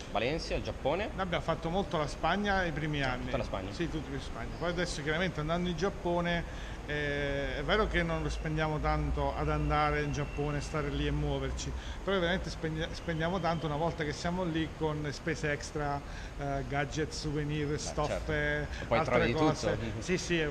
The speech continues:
Speaker 2: parco giochi praticamente <laughs> per chi è appassionato sia delle cose moderne sia delle cose tradizionali.
Speaker 1: Paradiso dei nerd.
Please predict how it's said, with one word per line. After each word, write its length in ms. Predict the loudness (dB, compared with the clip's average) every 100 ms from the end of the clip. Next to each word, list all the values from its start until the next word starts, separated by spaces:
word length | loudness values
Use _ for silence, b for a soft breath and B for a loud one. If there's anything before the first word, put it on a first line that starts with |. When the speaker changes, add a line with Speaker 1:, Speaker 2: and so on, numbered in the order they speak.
| 2
Speaker 2:
parco 320 | 2 2 -2
giochi 480 | 0 2 2 0 0
praticamente 680 | 0 0 0 -2 0 0 0 -2
<laughs> 140 | -4
per 80 | -2
chi 400 | -2 -2 0 0 2 0 B B B
è 80 | -2
appassionato 720 | 0 0 0 4 4 4 4
sia 180 | 4 6
delle 200 | 6 4
cose 220 | 2 2
moderne 500 | 0 6 8 8 4
sia 180 | 2 2
delle 180 | 2 2
cose 280 | 0 0
tradizionali. 560 | -2 0 0 2 4 4
Speaker 1:
Paradiso 200 | 4 4
dei 140 | 4
nerd. 280 | 4 2 2